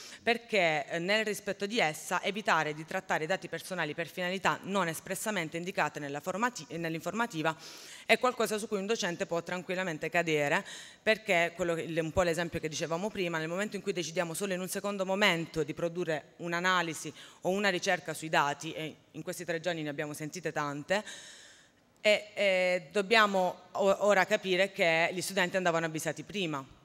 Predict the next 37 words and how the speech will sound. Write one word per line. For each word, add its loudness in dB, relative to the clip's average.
del, -2
delle -2
finalità -2
di -8
ricerca -6
e -6
che -8
io 0
ho 2
preso -2
il -4
tuo -4
dato, 6
anche -2
aggregato, 4
anche, -4
perché 0
potrebbe 0
saltar -4
fuori -2
lo -4
studente -4
che -8
dice: -8
"No, -6
io 0
non 0
ero 2
d'accordo, 4
tu -10
non -4
me 0
l'hai -2
chiesto", -4
e -8
quindi -10
violazione. -8